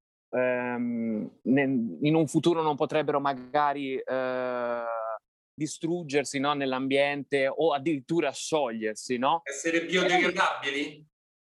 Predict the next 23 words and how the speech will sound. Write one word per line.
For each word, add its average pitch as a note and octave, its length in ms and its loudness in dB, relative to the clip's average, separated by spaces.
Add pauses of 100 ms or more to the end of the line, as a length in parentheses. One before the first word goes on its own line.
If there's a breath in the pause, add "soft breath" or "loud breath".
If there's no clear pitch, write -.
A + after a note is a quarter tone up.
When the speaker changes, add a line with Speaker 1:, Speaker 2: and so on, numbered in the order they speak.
(260)
Speaker 1:
Esatto, D3+ 580 2
in C3+ 160 -4
altre E3 260 -2
parole G3 480 2
biodegradabili. A2 1000 0 (560)
E B3+ 100 4
da D4 80 2
lì A#3+ 220 -4
questa C#3+ 480 0
intuizione D#3+ 560 -2
che - 120 -4
in C#3+ 60 -2
realtà C#3+ 340 2
era C3 140 0
latente, D#3+ 640 0
ho D#3 100 0
provato D3+ 340 2
ad C#3+ 80 0
applicarla C#3 640 0
su, C3+ 460 0
eh, A#2+ 1000 2
le A#2 140 4
prime, D#3 440 0